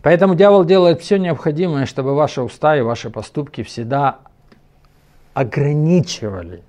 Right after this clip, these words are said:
Духа Святого. Потому что через ограничение Духа Святого в вашем духе начинаются ограничения во всех остальных. То есть вы думаете, откуда берутся немощи? Ну, заметьте, ну, давайте вспомним из Писания, что говорится по поводу слабого.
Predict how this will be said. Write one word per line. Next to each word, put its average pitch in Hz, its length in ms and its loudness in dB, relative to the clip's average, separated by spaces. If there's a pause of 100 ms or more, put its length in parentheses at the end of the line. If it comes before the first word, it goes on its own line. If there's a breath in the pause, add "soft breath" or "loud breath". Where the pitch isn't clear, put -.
Духа 110 340 -4
Святого. - 560 -12 (500 soft breath)
Потому 143 240 -6
что 143 140 -4
через 143 280 0
ограничение 151 640 -2
Духа 135 260 -4
Святого 127 420 -4
в 127 40 -2
вашем 143 360 -4
духе 110 320 -8 (400 loud breath)
начинаются 139 500 -4
ограничения 131 720 -2
во 117 80 -2
всех - 260 -8
остальных. 107 460 -6
То - 680 -20
есть 151 100 -12
вы 180 60 -2
думаете, 185 300 -2
откуда 196 280 -4
берутся 156 360 -4
немощи? 104 500 -8 (1800 soft breath)
Ну, 160 100 -8
заметьте, 190 380 -4
ну, 170 120 -8
давайте 226 280 -2
вспомним 175 380 -4
из 143 80 -8
Писания, 101 440 -12
что 214 220 -2
говорится 156 520 0
по 123 140 -8
поводу 127 360 -2
слабого. 92 500 -6